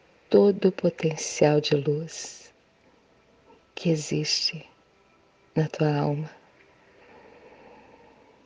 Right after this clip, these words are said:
veio brilhar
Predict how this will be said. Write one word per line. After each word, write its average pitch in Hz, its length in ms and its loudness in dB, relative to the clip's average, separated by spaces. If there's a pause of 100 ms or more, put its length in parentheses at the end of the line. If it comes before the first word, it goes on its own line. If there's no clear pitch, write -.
(1500)
veio 165 600 -2 (3500)
brilhar 156 640 -4